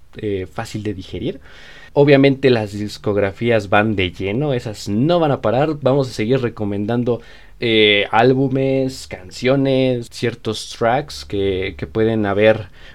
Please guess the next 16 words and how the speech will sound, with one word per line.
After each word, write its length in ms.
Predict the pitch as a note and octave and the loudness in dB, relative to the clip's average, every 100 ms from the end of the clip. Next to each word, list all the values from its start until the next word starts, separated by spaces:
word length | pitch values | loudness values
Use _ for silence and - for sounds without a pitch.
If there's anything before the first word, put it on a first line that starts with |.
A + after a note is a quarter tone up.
| - | 0
por 140 | A2 | 6
ahí 140 | A#2 | 6
perdidos 560 | C3 A#2 G#2+ C3 B2 G#2+ | 6 2 4 4 4 2
de 80 | G#2+ | 0
alguna, 840 | G#2+ A2+ B2 A#2+ A2 G#2 G2 F#2 | 0 0 0 2 2 2 0 -4
de 120 | G2+ G#2+ | -4 -2
alguna 260 | G#2+ B2 | 0 -2
banda, 400 | A#2 C#3+ E3 D3+ | -2 -2 -2 -2
pero 140 | G#2+ G#2+ | -2 -2
sí, 160 | A2+ | -2
vamos 320 | G2 A#2+ A#2+ | 0 0 -2
a 20 | - | -2
seguir 220 | G#2+ A2 | -4 -4
recomendando 680 | A2+ - F#2+ F2+ G2 G#2 F#2+ | -6 -8 -8 -8 -6 -6 -4
todo 220 | G#2+ G2+ | -4 -2
eso. 260 | A2+ D3 E3+ | -2 -2 -6